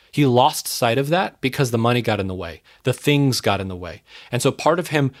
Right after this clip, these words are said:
transforming into the leader that he is right now is having to strip away some of those things. So one of the things he did and didn't tell anyone was he sold his house and put all of the money back in the company.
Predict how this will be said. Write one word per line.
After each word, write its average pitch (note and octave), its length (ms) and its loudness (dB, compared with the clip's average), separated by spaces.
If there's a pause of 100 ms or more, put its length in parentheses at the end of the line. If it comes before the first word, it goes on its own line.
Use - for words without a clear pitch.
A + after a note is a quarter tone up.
(220)
transforming D3 720 0
into C3 180 0
the B2 140 0
leader A#2+ 240 2
that A2 140 0
he A2 140 0
is G#2+ 140 2
right G#2 280 0
now G#2 440 0 (400)
is B2 140 -2
having D#3+ 240 2
to C3 80 0
strip - 420 -2
away B2 260 0
some G#2+ 200 -4
of G2+ 140 -12
those F#2+ 200 -10
things. - 280 -16
So C3 340 2 (200)
one C3 200 2
of D3 80 0
the C3+ 80 2
things C3 260 2
he B2 80 2
did B2+ 260 4
and A#2 120 -2
didn't A#2 200 -2
tell F3+ 220 2
anyone G2 380 -4 (160)
was B2 140 -2
he C3 80 2
sold B2 260 2
his A#2 120 -2
house - 340 0
and A#2+ 200 -2
put - 180 -2
all B2+ 200 4
of B2+ 80 0
the B2+ 80 0
money A2+ 220 2
back G2+ 280 0
in G2+ 80 -2
the F#2+ 80 -4
company. G2 460 -6